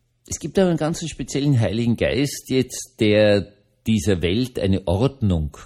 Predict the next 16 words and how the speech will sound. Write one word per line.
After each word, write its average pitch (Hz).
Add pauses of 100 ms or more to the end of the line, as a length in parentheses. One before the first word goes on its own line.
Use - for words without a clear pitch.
gibt. -
Und 104
jetzt 123
kommen 160
wir 151
zu 147
was 135
ganz 160
was 143
Wichtigen, 131
einem 98
Ordnungsprinzip. 85 (1400)
Gott 139
regiert 143
die 90
Welt. 58